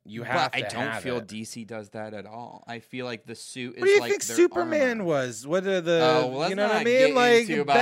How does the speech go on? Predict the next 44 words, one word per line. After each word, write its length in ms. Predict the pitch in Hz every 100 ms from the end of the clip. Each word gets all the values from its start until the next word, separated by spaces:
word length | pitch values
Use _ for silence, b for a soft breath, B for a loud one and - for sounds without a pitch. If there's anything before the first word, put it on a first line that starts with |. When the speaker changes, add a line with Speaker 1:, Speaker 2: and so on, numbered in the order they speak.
| 269 302
Speaker 1:
Batman 160 | 311
Speaker 2:
D 60 | 294
C. 20 |
Speaker 1:
versus 460 | 294 285 277 254 -
Superman, 640 | 247 240 208 170 160 156
he 160 | 156 151
did 260 | 165 185
have 560 | - - 147 165 180 131
that 300 | 123 113 107
moment. 580 | 117 151 110 85 82 - _ _ _
Speaker 2:
Zack 320 | - 240 302
Snyder 360 | - 247 226 381
does 220 | 226 202
not 300 | 208 202 214
care 420 | - - 196 349 -
about 320 | 170 170 175
Superman 520 | - 196 180 180 175
at 160 | 170 -
all, 300 | 180 175 165
which 240 | 160 - -
boggles 380 | 165 180 175
my 100 | 170
mind 300 | 160 165 170
why 140 | 165 156
he's 200 | 170 143
directed 400 | 160 156 147 123
two 200 | 175 175
movies 380 | 170 165 165 151
about 260 | 143 139
Superman. 600 | - 151 139 131 110 110 - -
He 140 | 208
hates 260 | 214 220 220
him. 140 | 147
Speaker 1:
Well 80 | -
Speaker 2:
Jimmy 220 | 202 220
Olsen 320 | 220 208 214
gets 200 | 185 -
shot 420 | - - 220 220
in 80 | 196
the 100 | 185
head 260 | 175 190 202
in 140 | 190
the 60 | 175
first 380 | - 208 202